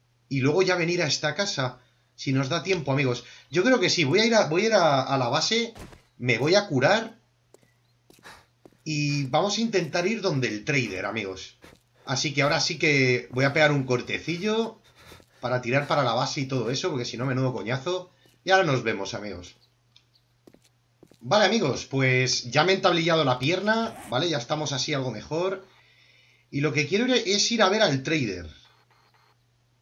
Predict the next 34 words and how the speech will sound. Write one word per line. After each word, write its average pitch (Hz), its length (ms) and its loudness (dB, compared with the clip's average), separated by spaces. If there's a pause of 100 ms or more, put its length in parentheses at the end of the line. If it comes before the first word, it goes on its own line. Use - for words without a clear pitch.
(120)
Creo 190 220 -2
que 233 80 0
el 196 140 0
trader 226 300 0
estaba 185 340 0
aquí, 156 200 -4
¿verdad? 107 440 -6 (340)
Pasamos 165 500 -2
por 127 220 -2
todo 175 160 2
el 135 120 2
pueblo 156 320 -2
y 120 60 -2
todo 135 240 0
eso, 135 160 -2
o 160 40 -6
sea 135 160 -4
que 113 60 -2
el 117 100 -6
trader 160 260 -2
está 143 240 -4
para 120 160 -2
allá. 147 320 -4 (800)
Voy 147 80 2
a 190 60 2
poner 220 200 2
una 151 140 2
banderita, 143 680 0 (440)
así 120 260 -10
me, 127 340 -2
me 117 120 -6
entero. 123 460 -8 (2000)
Sí, - 300 -10 (100)
ahí. 127 340 -4